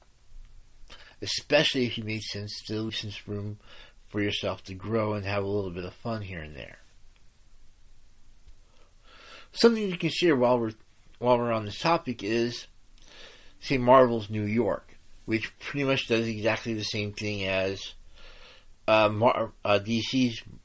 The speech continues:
Gotham versus Metropolis thing, because you've got all these different areas in New York proper. You know,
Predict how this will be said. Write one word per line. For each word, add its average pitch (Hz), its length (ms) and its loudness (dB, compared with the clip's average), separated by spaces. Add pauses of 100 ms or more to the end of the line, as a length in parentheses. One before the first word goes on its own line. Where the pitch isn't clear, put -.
(360)
Gotham 110 420 2
versus 101 360 -4
Metropolis 101 680 -4
thing, 87 260 -12 (520)
because 120 300 0
you've 120 180 2
got 135 220 4
all 131 160 6
these 127 160 0
different 123 380 0
areas 123 520 0
in 107 160 -6
New 107 140 -4
York 101 380 -4
proper. 120 520 -4 (1200)
You 120 260 -2
know, 107 280 -2